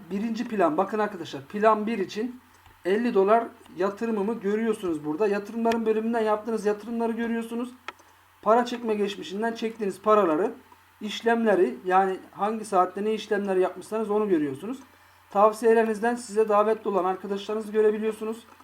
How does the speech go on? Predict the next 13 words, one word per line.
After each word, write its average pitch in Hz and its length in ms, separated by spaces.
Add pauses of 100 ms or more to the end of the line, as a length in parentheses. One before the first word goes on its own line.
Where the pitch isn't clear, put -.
(920)
Değerli 214 260
dostlar, 233 400
bu 214 100
tarz 226 260
sitelerde 226 460
en 226 220
önemli, 208 440
sizlerin 202 520
de 196 140
benim 202 280
de 208 200 (160)
özellikle 196 640
ilk, 233 400